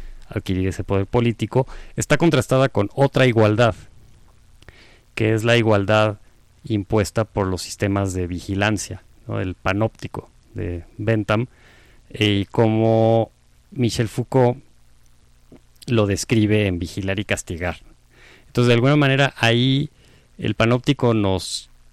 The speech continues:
nos da una condición de igualdad, pero no una condición de igualdad en libertad, como sería en la idealización que Arendt hace de ello, sino otra igualdad, el lado oscuro de esa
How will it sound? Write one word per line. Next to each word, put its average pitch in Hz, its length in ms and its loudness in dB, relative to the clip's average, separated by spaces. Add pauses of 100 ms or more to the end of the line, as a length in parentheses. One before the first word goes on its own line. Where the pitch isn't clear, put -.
nos 101 220 -4
da 127 120 6
una 160 180 6
condición 117 460 0
de 117 60 2
igualdad, 107 480 2
pero 101 160 0
no 107 200 2
una 123 220 2
condición 110 420 -2
de 110 60 0
igualdad 98 640 2 (380)
en 107 300 2
libertad, 101 720 0
como 85 300 -8
sería 90 320 -4
en 90 180 -4
la 82 260 -6 (640)
idealización 95 840 -6
que - 140 -8
Arendt 90 400 -6 (540)
hace 95 300 -4
de 92 180 2
ello, 95 260 -2
sino 92 400 -4 (600)
otra 123 280 0
igualdad, 101 640 2 (500)
el 107 160 -2
lado 104 200 2
oscuro 135 420 2
de 104 60 2
esa 98 300 -4